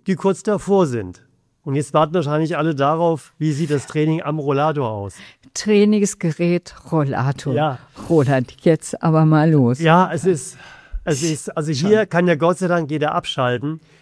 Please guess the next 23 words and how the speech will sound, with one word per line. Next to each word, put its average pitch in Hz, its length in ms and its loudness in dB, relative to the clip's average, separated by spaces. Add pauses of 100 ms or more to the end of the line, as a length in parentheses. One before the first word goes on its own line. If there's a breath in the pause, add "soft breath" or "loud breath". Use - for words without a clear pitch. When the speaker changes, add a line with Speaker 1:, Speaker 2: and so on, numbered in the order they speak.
(200 soft breath)
Speaker 1:
weil 143 460 0
ich 151 180 -10
hab 135 160 -6
dir 156 100 0
ja 139 140 2
die 123 80 -6
Story 131 280 -2
erzählt 127 420 0
neulich 113 360 -4
wieder, 113 260 -4
gell? 120 260 -6 (800 soft breath)
Ich 120 80 -6
erzähle 139 340 0
die 135 60 -2
ja 131 140 0
immer, 139 180 0
das 117 80 -2
ist 101 60 -12
schon 123 140 -6
ein 104 40 -8
paar 120 140 -4
Mal 120 200 -2
passiert. 127 500 -2